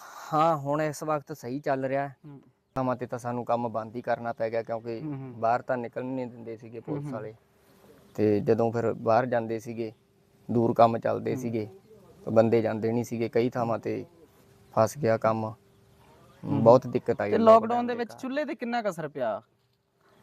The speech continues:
Speaker 1: ਚੁੱਲ੍ਹਿਆਂ ਤੇ ਤਾਂ ਪੂਰਾ ਹੀ ਅਸਰ ਪਿਆ।
Speaker 2: ਹੂੰ, ਹੂੰ।
Speaker 1: ਜਦੋਂ ਰੁਜ਼ਗਾਰ ਹੀ ਲੋਕਾਂ ਦਾ ਠੱਪ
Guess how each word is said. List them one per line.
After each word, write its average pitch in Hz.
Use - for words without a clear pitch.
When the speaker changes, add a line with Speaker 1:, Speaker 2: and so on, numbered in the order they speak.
Speaker 1:
ਚੁੱਲ੍ਹਿਆਂ 156
ਤੇ 175
ਤਾਂ 165
ਪੂਰਾ 151
ਹੀ 180
ਅਸਰ 151
ਪਿਆ। 151
Speaker 2:
ਹੂੰ, 143
ਹੂੰ। 139
Speaker 1:
ਜਦੋਂ 139
ਰੁਜ਼ਗਾਰ 135
ਹੀ 151
ਲੋਕਾਂ 147
ਦਾ 139
ਠੱਪ 127